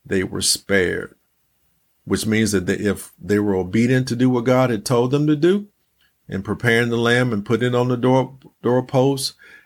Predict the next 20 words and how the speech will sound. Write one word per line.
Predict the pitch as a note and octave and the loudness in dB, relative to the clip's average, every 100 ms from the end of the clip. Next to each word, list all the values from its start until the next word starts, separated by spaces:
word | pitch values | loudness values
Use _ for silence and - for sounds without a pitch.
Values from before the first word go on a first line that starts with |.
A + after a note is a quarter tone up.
| _ | _
and | G2+ G2 | -4 0
being | A2+ A#2+ A#2+ | 2 2 0
in | A#2+ | 0
the | A#2+ | 0
house, | C3 C3+ C3+ C3 | 2 2 2 -2
then | - G2+ G2+ | -6 -4 0
they | A2 | 0
were | G2+ G2 F#2+ | -2 -4 -6
spared | - - - A2+ A2 F#2+ E2 | -4 -6 -2 2 4 2 -2
because | G2 - F#2 F2 E2+ | -6 -6 -4 -4 -4
they | G2+ G#2 G#2+ G#2 G2+ | 0 2 2 0 -4
were | G2 G2 - | -4 -4 -6
in | - G#2+ G2 F#2+ F#2+ - | -8 -4 -2 -4 -6 -12
position. | F#2 F2+ F2 F2 G2+ F#2 - - E2+ D#2+ _ _ - - - _ | -10 -8 -4 0 2 2 -2 -4 -12 -18 _ _ -20 -20 -20 _
Today, | B2+ D3 F3+ | 0 2 2
Christ | - D3 C#3+ C3+ | 2 2 2 0
is | A#2 A2 | -2 0
our | A2 | 0
Passover | G#2+ A#2+ A2 G#2+ G#2+ G#2 G2 | 0 -2 0 0 -2 -4 -4
lamb. | F#2+ F#2+ G2+ F#2 F2+ | -4 -4 -4 -6 -10